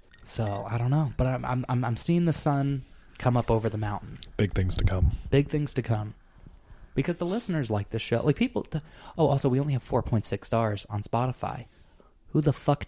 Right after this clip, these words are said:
Speaker 1: didn't rate us <laughs> five stars?
Speaker 2: I know who.
Speaker 1: Well, tell them to fix it,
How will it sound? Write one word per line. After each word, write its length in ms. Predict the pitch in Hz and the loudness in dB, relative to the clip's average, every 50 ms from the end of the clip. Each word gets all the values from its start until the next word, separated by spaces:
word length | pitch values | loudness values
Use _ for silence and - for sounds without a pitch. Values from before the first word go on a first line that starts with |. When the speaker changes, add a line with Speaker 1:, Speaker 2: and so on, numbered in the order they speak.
| - 107 | -8 2
Speaker 1:
didn't 300 | - 131 127 123 117 - | 4 6 6 6 4 0
rate 200 | - 113 117 110 | -2 -2 0 -2
us 140 | 110 98 - | -2 -6 -8
<laughs> 0 | |
five 320 | - 110 98 98 120 117 | -8 -6 -6 -4 -4 -6
stars? 640 | - - 110 113 107 - - - - - - - - - - _ _ - - - - - | -4 -4 -4 -4 -6 -6 -12 -14 -14 -14 -14 -14 -16 -18 -20 _ _ -20 -20 -20 -10 -4
Speaker 2:
I 100 | 104 107 | 0 0
know 200 | 104 98 92 90 | 2 2 0 0
who. 240 | 87 95 95 92 90 - - - - - - - - - _ _ _ _ _ _ - _ - - | -2 -2 0 -2 -2 -4 -6 -14 -20 -20 -20 -20 -20 -20 _ _ _ _ _ _ -20 _ 0 4
Speaker 1:
Well, 140 | 123 127 | 6 6
tell 180 | 120 - 147 151 | 6 6 6 6
them 160 | 143 147 135 | 6 6 4
to 60 | 113 | 4
fix 360 | - - - 123 113 - - - | 2 2 2 0 0 0 -4 -10
it, 120 | - - | -10 -12